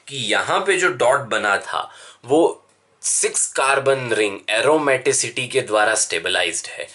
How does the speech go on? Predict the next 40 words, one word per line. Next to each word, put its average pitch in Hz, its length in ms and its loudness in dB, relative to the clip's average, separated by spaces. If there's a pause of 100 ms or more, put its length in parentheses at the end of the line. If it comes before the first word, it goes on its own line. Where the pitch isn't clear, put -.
(220)
और 113 120 2
यहाँ 117 260 2
वाला 151 220 6
सिर्फ 160 320 0
three 151 380 -2 (640)
कार्बन 135 400 2
chain 160 460 2
resonance 113 560 2
के 107 140 -4
through 101 260 -6
stabilized 82 600 -4
है, 85 100 -14 (280)
तो - 60 -4
इसकी - 420 -4
stability 110 760 -2
ज़्यादा 98 480 2
है। 107 140 4
तो 113 120 -4
ये 120 220 0
major 104 400 2
product 113 380 -2
है, 143 200 2 (340)
ये 135 120 2
minor 120 320 2
product 127 280 2
है। 143 100 2
In 123 60 -4
fact, 143 240 -2
ये 147 100 0
इतना 139 260 0
कम 139 260 0
बनता 123 260 0
है 127 80 4
कि 131 120 -2
identify 107 600 0
भी 107 100 -6
नहीं 98 120 -4
हो 82 80 -8
पाता - 460 -6
है। - 240 -12